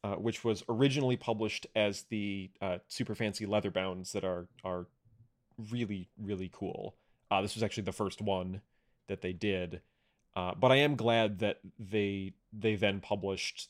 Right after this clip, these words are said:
the, the paperback version of the tenth anniversary edition, because it does, I think there's, like, some typo cleanup and whatnot, and then also, uh, there is a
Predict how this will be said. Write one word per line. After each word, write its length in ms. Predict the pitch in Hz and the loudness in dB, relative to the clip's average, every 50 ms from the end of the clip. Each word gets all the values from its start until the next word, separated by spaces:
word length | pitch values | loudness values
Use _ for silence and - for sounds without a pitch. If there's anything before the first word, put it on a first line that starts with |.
| _ | _
the, 260 | 92 92 98 92 90 - | -8 -4 -2 -2 -2 -2
the 100 | - 107 | -2 2
paperback 440 | - 127 117 107 101 101 95 98 - | 4 4 4 4 2 0 0 0 -2
version 580 | 101 98 95 92 - 101 92 87 87 87 87 _ _ _ _ _ _ _ _ _ _ _ _ - | -4 -4 -4 -4 -4 -6 -4 -4 -6 -10 -12 _ _ _ _ _ _ _ _ _ _ _ _ 4
of 280 | - 120 110 104 98 98 | 6 6 6 6 4 0
the 80 | 101 98 | -6 -4
tenth 240 | - 107 98 - | -4 -4 -2 -2
anniversary 420 | 107 98 90 98 95 90 - 92 87 | -4 -4 -2 -4 -6 -6 -6 -8 -8
edition, 300 | 82 - - - - - - | -8 -8 -10 -10 -12 -12 -12
because 360 | 107 101 - - 104 95 90 - | -12 -12 -6 -4 -4 -4 -4 -6
it 180 | - 98 - | -8 -8 0
does, 300 | - 107 101 104 98 - - | 2 2 2 2 0 -2 0
I 60 | 131 127 | 0 4
think 180 | 131 165 143 - | 4 4 4 6
there's, 260 | 147 131 120 - - | 6 6 6 4 4
like, 280 | 117 104 98 - - _ _ _ _ _ _ _ _ _ _ _ _ _ _ | 4 4 4 2 -6 _ _ _ _ _ _ _ _ _ _ _ _ _ _
some 380 | - - - - 127 117 110 | -10 -6 0 2 2 2 2
typo 380 | - - - 120 113 - 135 135 | 0 2 2 2 4 6 6 4
cleanup 420 | 135 - - 139 131 131 131 - | 4 2 0 2 4 4 4 4
and 100 | 135 123 | 2 6
whatnot, 440 | 127 139 - - 135 135 135 135 - - - | 6 6 6 6 4 2 2 2 -2 -2 0
and 140 | 127 113 110 | 0 2 2
then 140 | 107 104 104 - - | 2 0 0 2 2
also, 800 | 117 113 110 - - 120 110 101 101 98 98 98 98 95 - _ _ _ _ _ _ _ _ _ _ - | 4 4 4 2 2 2 4 4 4 2 2 0 -2 -2 -6 _ _ _ _ _ _ _ _ _ _ -4
uh, 340 | 98 98 95 92 92 92 87 92 | -2 -2 0 0 0 -2 -4 -2
there 160 | 95 104 101 | -2 0 2
is 200 | 98 98 95 - | 2 0 0 0
a 440 | 107 101 98 98 95 92 92 92 90 | 0 0 2 0 -2 -2 -4 -6 -8